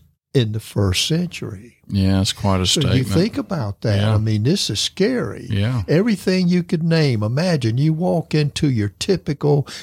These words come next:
Speaker 1: Christian, quote, church building. By the way, the word church didn't exist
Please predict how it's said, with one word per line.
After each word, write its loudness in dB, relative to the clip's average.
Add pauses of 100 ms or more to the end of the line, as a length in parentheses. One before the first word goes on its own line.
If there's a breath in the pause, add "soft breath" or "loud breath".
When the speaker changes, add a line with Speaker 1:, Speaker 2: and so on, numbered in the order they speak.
(120 loud breath)
Speaker 1:
Christian, 0
quote, -2
church 0
building. -2 (280 loud breath)
By 2
the 2
way, 2
the 0
word 0
church -4
didn't 0
exist 0